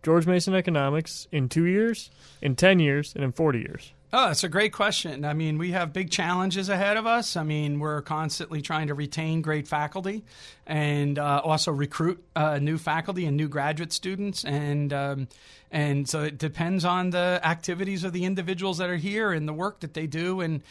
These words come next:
Speaker 2: um, and doing that. I mean, I think there's no substitute for really good research, um, and that attracts people because of the research that you're publishing, and therefore they find out about it and they come there.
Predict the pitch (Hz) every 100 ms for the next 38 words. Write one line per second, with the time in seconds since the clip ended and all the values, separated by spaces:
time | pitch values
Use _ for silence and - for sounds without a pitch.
0 | - - - 160 160 160 160 156 165 160
1 | 185 240 151 147 156 156 147 175 170 139
2 | 151 170 - 170 - 175 - 175 165 151
3 | 147 156 160 151 160 143 156 - 196 202
4 | - - - - - 151 151 147 151 151
5 | 156 151 151 151 143 143 - 160 170 -
6 | - 196 202 202 165 165 151 151 147 160
7 | 160 180 156 - 151 - 151 160 156 190
8 | 196 143 143 139 156 143 - 147 147 160
9 | 175 180 147 135 160 180 214 226